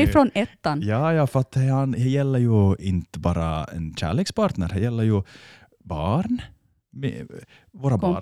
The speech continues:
Speaker 2: Kompisar.
Speaker 1: olika.
Speaker 2: Mm.
Speaker 1: Kompisar, föräldrar, vänner. Men också kanske, nu när vi talar om föräldraskap, också i förhållande till barnen är det här intressant. Om jag nu har tre barn,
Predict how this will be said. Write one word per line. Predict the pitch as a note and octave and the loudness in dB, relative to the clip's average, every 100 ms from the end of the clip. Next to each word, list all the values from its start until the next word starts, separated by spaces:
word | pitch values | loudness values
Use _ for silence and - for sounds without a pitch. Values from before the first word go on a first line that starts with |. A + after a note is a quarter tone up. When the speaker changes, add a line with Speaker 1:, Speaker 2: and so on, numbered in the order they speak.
| C3+ | -4
Speaker 2:
Kompisar. | G#3 G#3+ | -4 -2
Speaker 1:
olika. | G3 F#3+ G3 | -4 -4 -8
Speaker 2:
Mm. | - | -4
Speaker 1:
Kompisar, | G#3 G3 F#3 D3+ F3 E3+ | -2 0 -2 -6 -6 -8
föräldrar, | E3+ D3+ D3 C#3+ D3+ D3 C3+ | -6 -6 -6 -6 -8 -8 -8
vänner. | A#2 G#2+ B2 A#2+ - - - - - | -4 0 2 2 -2 -18 -20 -20 2
Men | B2 | 6
också | A2+ - E3 | 6 6 4
kanske, | A#3 G#3+ F3+ - | 4 6 6 6
nu | C#3+ | 6
när | C#3+ B2 | 8 8
vi | A#2 | 8
talar | A#2 A2+ | 8 8
om | G#2+ | 6
föräldraskap, | G2 D3+ E3 G2 - D2 D2 - | 6 4 6 2 0 -4 4 2
också | F#2+ - F3 F#3 - | 2 0 0 0 -4
i | A#2+ | -2
förhållande | B2+ C#3+ C3 G#2+ | 4 6 8 6
till | G2+ | 6
barnen | C#3+ B3 D#3 E2 C#2 | 4 4 2 0 -2
är | D2+ | -4
det | D2+ | -4
här | D2 | -6
intressant. | D#2 D#2 - - | -8 -6 -8 -4
Om | - C3+ | 2 4
jag | F3 | 6
nu | |
har | F3 C#3 | 6 4
tre | B2+ A2+ G2 | 4 4 4
barn, | C#3+ G2 D#2 E2+ | 4 2 0 -4